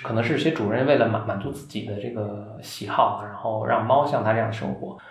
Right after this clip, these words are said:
或者有时候他觉得猫冷，我给他穿，穿衣服。呃，所以是，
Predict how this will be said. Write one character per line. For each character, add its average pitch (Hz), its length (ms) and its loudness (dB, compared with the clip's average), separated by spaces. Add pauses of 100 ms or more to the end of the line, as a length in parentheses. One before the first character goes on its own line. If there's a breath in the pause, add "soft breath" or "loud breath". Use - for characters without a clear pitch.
(180 loud breath)
或 143 120 6
者 139 60 10
有 120 100 4
时 131 80 0
候 127 60 2
他 120 120 0
觉 120 120 0
得 113 240 2
猫 113 560 4
冷， 107 180 2
我 107 160 2
给 117 120 -4
他 113 100 -2
穿， 110 360 0
穿 113 240 0
衣 120 100 4
服。 104 220 2 (360 loud breath)
呃， 113 240 0
所 131 120 -2
以 120 40 2
是， - 520 0